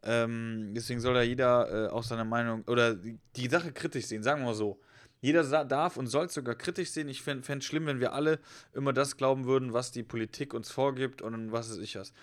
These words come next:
Da bin ich ja einer Meinung. Aber wenn man's selber nicht tausendprozentig weiß, dann kann man nicht zum Beispiel bei dieser Demo, äh, ungeschützt rumlaufen,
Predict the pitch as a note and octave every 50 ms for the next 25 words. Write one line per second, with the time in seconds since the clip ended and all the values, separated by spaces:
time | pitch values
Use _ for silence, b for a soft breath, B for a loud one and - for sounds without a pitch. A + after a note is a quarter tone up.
0 | B B B B - G#2+ A2 C#3 C#3 - C#3 B2+ A2+ - - A2 B2 B2+ A#2+ A#2
1 | A#2 A#2+ B2 A#2 A2 G#2 - G#2+ G#2+ A#2 A2+ A#2+ B2+ C3+ C3 B2+ A#2+ B2 C#3 D#3
2 | D3+ D3 C3+ C#3 D#3+ E3 - - _ - D#3+ D#3+ E3+ D#3+ C#3+ C#3 - - D3+ C#3+
3 | C3 B2+ B2 - C3+ C3+ C3+ A#2+ G#2 - - B B B B B B B B _
4 | - G#2+ A2 - C3 B2+ B2+ C3 C#3+ C#3 - - B2 C3 B2 - - A#2 A2 A2+
5 | G#2+ G#2+ G2+ G#2+ A2+ B2 C3+ C#3 C#3 C#3 C3+ B2+ - - G#2 A2+ - - C3+ C3
6 | A#2 - C3 A#2+ - - - A2+ B2+ C3+ C3+ C3+ C#3 C#3+ C#3+ - D3+ D3